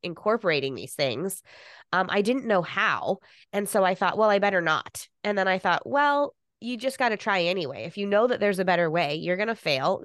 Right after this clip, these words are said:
trying to do different things, but it doesn't mean you shouldn't do it." Um, and then simultaneously, yeah, I mean, the co-host that I have on my, on the podcast is, um, one of my very, very best friends, and she works in the company with us.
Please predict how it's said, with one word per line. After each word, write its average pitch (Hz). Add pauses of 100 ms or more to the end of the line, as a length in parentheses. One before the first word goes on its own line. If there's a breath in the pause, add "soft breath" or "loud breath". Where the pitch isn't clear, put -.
(120)
trying 165
to 175
do 165
different 156
things, 156
but -
it -
doesn't 202
mean 196
you 185
shouldn't 156
do 135
it." - (840)
Um, 196 (100)
and 233
then 247
simultaneously, 285
yeah, 202
I 196
mean, 208
the 202
co-host 220
that 185
I 185
have 185
on 175
my, 160 (320)
on 175
the 170
podcast 180 (460 soft breath)
is, 180
um, 165
one 185
of 196
my 170 (160)
very, 180 (100)
very 202
best 151
friends, 147 (360 loud breath)
and 190
she 208
works 180
in 190
the 170
company 156
with 151
us. 160